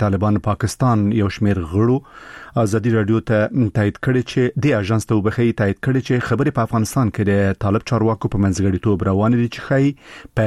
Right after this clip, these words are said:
نتیجه کې به دغه اوربند چې د نومبر له نهمې راهیسې نافذ دی، وغځیږي. د پاکستان د استخباراتو یو چارواکي چې له روانو خبرو خبر دی او نوم یې نه دی په ډاګه شوی، ویلي چې د اوربند د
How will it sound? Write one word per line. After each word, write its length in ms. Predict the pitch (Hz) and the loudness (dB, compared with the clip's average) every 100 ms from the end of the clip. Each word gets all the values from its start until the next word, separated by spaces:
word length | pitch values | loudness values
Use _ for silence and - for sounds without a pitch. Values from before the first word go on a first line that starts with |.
| 101 | 2
نتیجه 360 | 98 - 87 110 - | 0 -2 -2 -2 0
کې 80 | 101 | 0
به 540 | 101 98 101 - 120 90 | 2 2 2 0 -2 0
دغه 240 | 104 92 101 104 - 110 | 0 2 0 0 0 0
اوربند 440 | 101 90 113 107 | 2 0 -2 -2
چې 60 | - 95 | -2 0
د 80 | |
نومبر 420 | 95 101 104 98 92 | 2 2 2 2 2
له 80 | 98 98 | 2 2
نهمې 280 | 95 98 123 101 | 2 2 0 0
راهیسې 340 | 101 101 - 104 98 | 0 -2 0 0 2
نافذ 340 | 95 - 127 120 | 0 -2 -2 0
دی، 80 | 123 101 | 0 2
وغځیږي. 560 | 90 95 95 98 107 131 - _ _ - - - - - - - | 0 0 0 0 0 0 -4 _ _ -20 -18 -16 -16 -18 -6 0
د 160 | 113 110 | 0 0
پاکستان 340 | 120 120 131 120 | -2 0 0 0
د 80 | |
استخباراتو 480 | 117 107 113 117 123 | 0 -2 0 0 2
یو 80 | 113 113 | 2 0
چارواکي 560 | 113 104 107 117 117 - | 0 0 0 0 -4 -4
چې 260 | - 110 104 | 0 0 0
له 120 | 98 | 0
روانو 320 | 101 107 107 - | 0 2 0 0
خبرو 300 | 101 104 101 | 0 0 0
خبر 320 | 107 98 110 107 | 0 0 0 2
دی 80 | 107 | 2
او 60 | 101 | 2
نوم 240 | 101 98 | 2 2
یې 80 | 98 98 | 2 2
نه 80 | 110 | 2
دی 60 | 120 | 2
په 160 | 120 | 0
ډاګه 260 | 117 113 113 | 0 0 0
شوی، 200 | 117 113 110 | 2 2 2
ویلي 380 | 95 98 107 120 | 2 2 2 0
چې 60 | 113 | 0
د 100 | 110 104 | 0 2
اوربند 420 | 95 82 110 131 | 0 0 2 2
د 160 | 135 | 2